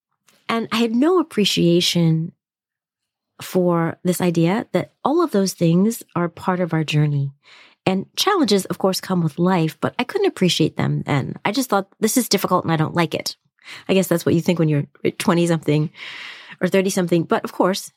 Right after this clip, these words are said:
many decades later, I have a very different perspective, and I am really leaning in and am grateful for all the bumps along the way that helped me get to where I am today, to be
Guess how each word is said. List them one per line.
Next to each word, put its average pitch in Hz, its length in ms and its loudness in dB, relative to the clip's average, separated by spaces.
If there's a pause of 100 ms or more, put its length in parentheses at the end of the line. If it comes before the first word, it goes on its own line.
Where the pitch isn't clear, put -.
many 185 180 2
decades 170 380 0
later, 240 340 2
I 180 40 0
have 180 120 -2
a 175 60 -4
very 170 180 2
different 165 380 -6
perspective, 165 640 -2
and 180 120 -4
I 190 80 -2
am 175 240 0
really 214 480 2
leaning 190 460 4
in 190 500 2
and 175 400 -2 (500)
am 175 140 -2
grateful 185 760 2
for 185 280 -4 (240)
all 220 300 0
the 233 140 -2
bumps 185 300 -2
along 175 380 2
the 175 80 2
way 165 220 2
that 165 180 -2
helped - 240 -2
me 185 140 0
get 175 240 -2
to 170 160 0
where 160 420 2 (540)
I 202 300 -6
am 156 160 0
today, - 260 -4 (100)
to 170 100 -2
be 185 260 0